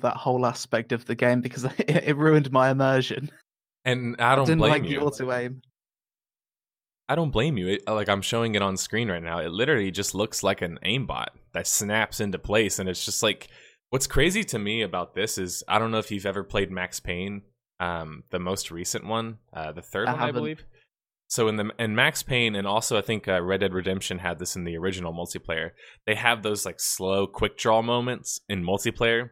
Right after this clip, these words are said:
Speaker 2: where you can actually
Speaker 1: Yeah.
Speaker 2: slow down time and then fight the other person. And so this is, like, a concept that's, I'm not gonna pretend it's easy to do in a live setting.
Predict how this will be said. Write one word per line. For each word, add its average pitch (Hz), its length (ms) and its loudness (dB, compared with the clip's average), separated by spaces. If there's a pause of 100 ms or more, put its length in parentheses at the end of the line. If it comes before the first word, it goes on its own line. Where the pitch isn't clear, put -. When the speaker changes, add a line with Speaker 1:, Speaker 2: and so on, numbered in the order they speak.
(100)
Speaker 2:
where 101 100 -6
you 101 60 -6
can 104 140 -4
actually 107 240 2
Speaker 1:
Yeah. 104 60 0
Speaker 2:
slow 104 340 2
down 98 240 2
time 90 520 0
and 95 140 -4
then 90 80 -2
fight 92 280 0
the 92 80 0
other 85 140 -2
person. - 460 -4 (540)
And 123 120 -2
so 143 100 2
this 143 180 2
is, 151 140 2
like, 131 120 4
a 107 60 -2
concept 110 420 0
that's, - 320 -4
I'm 170 120 -2
not 180 140 4
gonna 107 160 0
pretend 110 440 0
it's - 180 -4
easy 107 320 -2
to 156 140 -6
do 165 260 -6 (260)
in 104 100 -4
a 92 60 -2
live 98 340 2
setting. 135 420 0